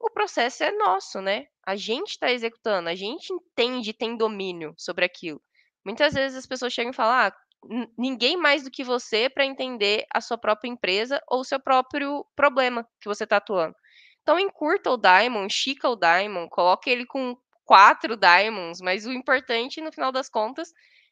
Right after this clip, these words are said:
é o que você tá executando ali pra resolver um problema, e não se, não em si o Diamond ou o processo em si, as metodologias. Então, tentar fazer o processo como se fosse seu mesmo, né?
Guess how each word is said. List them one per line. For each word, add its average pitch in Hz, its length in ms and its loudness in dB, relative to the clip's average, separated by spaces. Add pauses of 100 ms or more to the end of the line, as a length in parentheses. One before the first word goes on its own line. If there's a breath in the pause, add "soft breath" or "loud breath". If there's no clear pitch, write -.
(140 soft breath)
é 262 160 8
o 370 80 4
que - 180 -4
você 359 360 -4
tá 285 320 -2
executando 285 680 -4
ali 240 300 -6 (260)
pra 277 220 2 (180)
resolver 294 480 -2
um 294 100 -4
problema, 262 500 -6
e 185 40 -8
não 214 240 -2
se, 262 360 -12 (140)
não 247 180 2
em 349 120 -4
si 269 200 -12
o 277 60 -10
Diamond 233 580 2 (400)
ou 254 720 2 (440)
o 240 80 -6
processo 247 640 0
em 240 40 -10
si, 220 260 -10
as 240 100 -8
metodologias. 226 800 -8 (540 loud breath)
Então, 214 160 0
tentar 247 300 0
fazer 262 220 -2
o 262 40 -4
processo 269 380 -6
como 277 160 -8
se 285 120 -10
fosse 277 280 -4
seu 247 300 0
mesmo, 160 400 -8
né? 165 200 -8